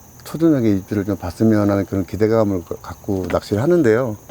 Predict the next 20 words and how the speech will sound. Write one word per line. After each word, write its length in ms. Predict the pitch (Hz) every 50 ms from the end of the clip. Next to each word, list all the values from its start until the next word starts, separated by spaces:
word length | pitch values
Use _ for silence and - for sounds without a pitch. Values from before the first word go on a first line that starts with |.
| - - - - - - - - - - -
사실 140 | 127 120 117
올해 280 | 101 98 120 131 151
같은 320 | 135 131 123 - - 113 107
경우 120 | 110 110
유난히 560 | 101 92 104 123 151 165 165 170 160 143 117
초저녁 340 | - - - 151 156 151 131
입질을 260 | 113 - - - 98
받지 280 | - - 92 - - 117
못하고, 400 | 110 95 - - - 90 90 85
거의 460 | - - 95 90 95 95 95 92 92 - - - - - - - - - - -
뭐 140 | - 92 92
새벽 320 | 92 - 127 113 113 98 92 92
늦은 500 | 95 95 95 - 104 95 98 123 143 147 - - - - - - - - - - - -
아침에 360 | - - - - 95 95 92
해가 140 | 101 113 120 113 - -
뜨기 180 | 175 170 139
직전에 400 | - - - - - 117 113 101
이렇게 260 | 90 85 - - - 92 90 85 - - - - - - - - - - - - - - - - - -
한두 240 | - 120 120 117 117
마리씩 380 | 110 101 92 90 - - 95